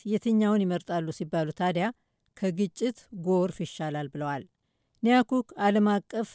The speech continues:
የረድኤት ድርጅቶች ጎርፍ ወደ ሌለበት ሰፈር እንዲያዛውራቸው ተስፋ ያደርጋሉ። ወደ ሁለት መቶ ሺህ የሚጠጉ አብዛኞቹ ኒውዮሮች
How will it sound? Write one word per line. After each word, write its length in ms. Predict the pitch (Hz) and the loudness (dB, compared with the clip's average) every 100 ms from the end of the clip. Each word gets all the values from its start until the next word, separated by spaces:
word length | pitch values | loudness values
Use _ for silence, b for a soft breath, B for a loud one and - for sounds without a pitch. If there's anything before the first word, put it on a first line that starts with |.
| - | -6
የረድኤት 540 | 196 196 196 180 185 156 | 0 2 2 2 0 0
ድርጅቶች 600 | 175 165 214 185 220 - - _ _ _ | -4 -2 -2 0 -2 -2 -18 _ _ _
ጎርፍ 360 | 175 190 220 220 | 0 2 4 2
ወደ 180 | 202 190 185 | 0 2 2
ሌለበት 460 | 175 160 156 170 | 0 -2 -4 -4
ሰፈር 340 | - 175 - 160 | -4 -6 -4 -4
እንዲያዛውራቸው 920 | 160 160 156 143 151 151 156 151 226 | -2 -2 -2 -2 -4 -2 -4 -2 -4
ተስፋ 220 | 190 - 165 | -4 -4 -4
ያደርጋሉ። 540 | 156 147 131 147 135 147 151 _ _ _ _ - | -2 -4 -6 -6 -6 -8 -8 _ _ _ _ 0
ወደ 240 | 190 175 180 | 0 2 0
ሁለት 320 | 139 190 214 214 | 0 0 0 2
መቶ 220 | 190 - | 0 0
ሺህ 180 | 180 180 | -4 -2
የሚጠጉ 540 | 165 180 180 170 156 160 202 - | -2 -2 -4 -6 -6 -2 -4 -2
አብዛኞቹ 760 | 175 160 175 165 160 151 - 160 | -4 0 -2 0 -2 -4 -4 -2
ኒውዮሮች 480 | 165 160 151 233 | -2 -2 0 -2